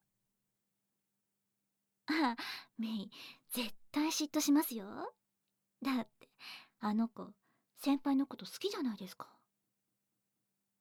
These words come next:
え？あ、先輩、まさか気づいてなかったとか？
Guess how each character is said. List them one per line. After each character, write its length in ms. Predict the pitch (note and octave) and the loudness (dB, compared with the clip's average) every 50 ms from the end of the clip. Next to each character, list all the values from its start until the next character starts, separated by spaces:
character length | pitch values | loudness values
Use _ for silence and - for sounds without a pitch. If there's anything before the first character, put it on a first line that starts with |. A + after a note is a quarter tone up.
| _ _ _ | _ _ _
え？ 40 | G4+ | -6
あ、 40 | - - - - - _ _ _ _ _ _ _ _ _ _ _ _ _ _ - G#4 G4+ F4+ - - - - - - - - - _ _ _ - | -6 -6 -8 -16 -20 _ _ _ _ _ _ _ _ _ _ _ _ _ _ -4 -2 -2 -2 -2 -2 0 0 -2 -2 -6 -10 -16 _ _ _ -16
先 520 | - - - D4+ D4 D4 D4+ F4+ F#4+ F#4+ - - | -12 -10 -8 -6 -4 -2 -2 -2 -2 -4 -4 -4
輩、 160 | - D4+ D4+ - - - - - - - - - _ _ _ - | -4 -4 -2 -2 -4 -4 -4 -6 -8 -10 -14 -20 _ _ _ 2
ま 140 | A#3 D4+ | 2 2
さ 140 | E4+ - F4+ | 2 0 -4
か 120 | - G#3+ - | -6 -8 -12
気 180 | - - G#3+ | -12 -12 -10
づ 140 | G3+ - E4+ | -4 -2 -2
い 60 | F#4 | -2
て 120 | - C4 G3+ | -2 -4 -6
な 100 | G#3+ B3+ | -6 -2
か 120 | - C5 | -2 -2
っ 40 | B4 | -2
た 100 | - A3+ | -2 -6
と 100 | - F#3+ | -10 -10
か？ 160 | G3 - G#3 | -12 -10 -10